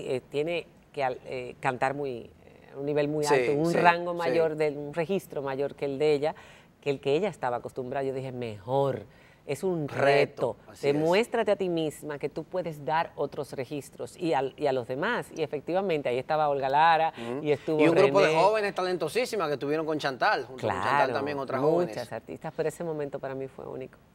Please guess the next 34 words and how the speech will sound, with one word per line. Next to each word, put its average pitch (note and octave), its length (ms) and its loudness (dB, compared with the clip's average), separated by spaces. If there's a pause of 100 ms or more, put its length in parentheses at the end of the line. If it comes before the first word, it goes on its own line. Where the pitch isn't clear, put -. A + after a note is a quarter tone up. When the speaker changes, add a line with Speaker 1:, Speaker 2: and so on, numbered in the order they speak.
(100)
Speaker 2:
Exactamente. C3 800 -2 (280)
El F3 280 6
caso, A3 320 4
por A#3 120 -2
ejemplo, A3+ 260 2
de, G#3 140 4
de D#3+ 240 -4
tu E3+ 160 0
último F#3 380 2
hijo, D3 260 -2 (180)
que C#3+ 120 2
es D3 60 4
el D3+ 60 0
más D#3+ 160 -2
chiquito. D#3+ 300 0
Speaker 1:
Emmanuel. C#3 580 0
Speaker 2:
Emmanuel, C#3 580 2
Speaker 1:
Ah, E3 80 8
pero C#3 120 4
Speaker 2:
¿verdad? F#3 100 8
Speaker 1:
que E3+ 100 4
me E3+ 100 2
falta D#3+ 280 2
Rebeca, D#3+ 520 4
porque D3 240 0
tú F3 140 -4
me D#3+ 140 4
dejaste D#3+ 300 2
en F3+ 80 -2
Chantal, F#3 440 2
después D#3 280 -2
tengo C#3+ 180 -4
a C#3 60 -4
Rebeca, C4 460 -4